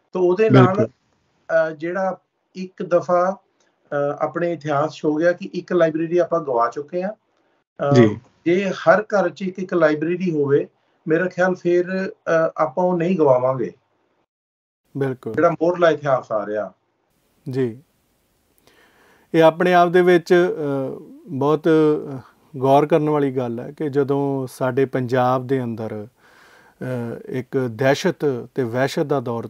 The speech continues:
Speaker 2: ਤੁਰਿਆ, ਜਿਸ ਦੇ ਵਿੱਚ ਬਹੁਤ ਸਾਰੀਆਂ, ਅਹ, ਅਜਿਹੀਆਂ, ਅਹ, ਜ਼ੁਲਮ ਦੀਆਂ ਦਾਸਤਾਨ ਹੈਗੀਆਂ ਨੇ, ਤੇ ਉਸ ਦੇ ਵਿੱਚ ਸਿੱਖ ਰੈਫਰੈਂਸ ਲਾਇਬ੍ਰੇਰੀ ਦੇ ਖਜ਼ਾਨੇ ਵੱਲ ਤੁਸੀਂ ਇਸ਼ਾਰਾ ਕਰ ਰਹੇ ਹੋ ਵੀ ਜਿਹੜਾ ਅੱਜ ਸਾਡੇ ਕੋਲ ਨਹੀਂ ਹੈਗਾ।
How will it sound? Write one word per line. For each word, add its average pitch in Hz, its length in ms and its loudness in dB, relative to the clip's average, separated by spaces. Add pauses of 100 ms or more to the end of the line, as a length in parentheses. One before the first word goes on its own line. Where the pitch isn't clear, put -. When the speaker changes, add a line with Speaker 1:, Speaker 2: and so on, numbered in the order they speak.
(200)
Speaker 2:
ਤੁਰਿਆ, 127 420 2 (460)
ਜਿਸ 131 180 -4
ਦੇ 139 120 2
ਵਿੱਚ 135 300 -2
ਬਹੁਤ 143 580 0
ਸਾਰੀਆਂ, 143 760 -2
ਅਹ, 131 500 -10
ਅਜਿਹੀਆਂ, 131 600 -6
ਅਹ, 143 1200 -18
ਜ਼ੁਲਮ 135 340 -2
ਦੀਆਂ 139 220 0
ਦਾਸਤਾਨ 123 520 -4
ਹੈਗੀਆਂ 123 400 -6
ਨੇ, 117 180 -8
ਤੇ 147 60 -4
ਉਸ 135 220 -2
ਦੇ 147 120 0
ਵਿੱਚ 143 340 2 (480)
ਸਿੱਖ 175 320 4
ਰੈਫਰੈਂਸ 156 440 2
ਲਾਇਬ੍ਰੇਰੀ 131 720 2
ਦੇ 131 240 -4
ਖਜ਼ਾਨੇ 127 440 -2
ਵੱਲ 127 160 -2
ਤੁਸੀਂ 120 300 -6
ਇਸ਼ਾਰਾ 110 320 -8
ਕਰ 110 240 -10
ਰਹੇ 117 120 -8
ਹੋ 117 80 -8
ਵੀ 123 100 -6
ਜਿਹੜਾ 127 320 0
ਅੱਜ 127 140 -2
ਸਾਡੇ 120 320 -2
ਕੋਲ 127 200 0
ਨਹੀਂ 127 240 -2
ਹੈਗਾ। 104 300 -10